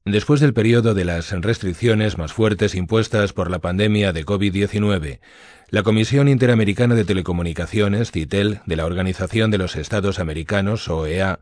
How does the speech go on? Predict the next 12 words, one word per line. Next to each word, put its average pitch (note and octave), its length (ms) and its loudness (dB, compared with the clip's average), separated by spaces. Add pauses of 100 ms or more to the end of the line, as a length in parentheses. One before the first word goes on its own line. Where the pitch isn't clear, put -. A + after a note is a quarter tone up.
(460)
finalmente C3 480 4
volvió B2 340 6
a A#2+ 60 4
realizar G#2+ 440 2
una G#2+ 240 2
reunión E2+ 440 0
presencial G#2+ 720 -2
en E2+ 120 -2
la D#2 140 -4
Ciudad F2 240 -4
de F#2 80 0
México F#2+ 600 -2